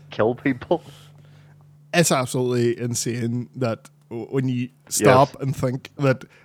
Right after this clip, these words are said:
Speaker 2: Orange Cassidy is in a match with all those guys.
Speaker 1: Yep. And, and it's even more insane that Shibata's able to do a match
Speaker 2: Oh, yeah, yeah.
Speaker 1: after
Speaker 2: Wow.
Speaker 1: what you were telling me about him. That's fucking bonkers.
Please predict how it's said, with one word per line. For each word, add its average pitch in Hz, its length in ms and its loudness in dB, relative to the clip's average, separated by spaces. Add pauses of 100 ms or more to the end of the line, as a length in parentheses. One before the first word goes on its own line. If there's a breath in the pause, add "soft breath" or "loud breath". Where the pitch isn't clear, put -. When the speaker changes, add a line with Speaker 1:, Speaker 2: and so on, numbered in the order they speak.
(160 soft breath)
Speaker 2:
Orange 143 380 4
Cassidy 135 640 0
is 131 180 0
in 143 80 2
a 127 60 2
match 123 340 -4
with 135 140 -10
all 127 220 0
those 117 240 -2
guys. - 540 -10 (1000 loud breath)
Speaker 1:
Yep. 120 200 4 (1200 loud breath)
And, 151 200 2
and 131 200 2
it's 127 120 -6
even 165 180 4
more 110 220 6
insane 143 280 0
that 123 140 -4
Shibata's 110 560 4 (600)
able 110 200 -2
to 110 80 -4
do 117 140 4
a 120 60 6
match 131 200 4
Speaker 2:
Oh, 170 100 8
yeah, 135 240 4
yeah. 120 260 -2
Speaker 1:
after 123 200 2
Speaker 2:
Wow. 123 60 0
Speaker 1:
what 123 120 0
you 127 100 0
were 123 80 2
telling 131 320 6
me 160 60 4
about 165 240 4
him. 170 180 -6
That's - 200 -2
fucking 185 440 0
bonkers. 233 480 0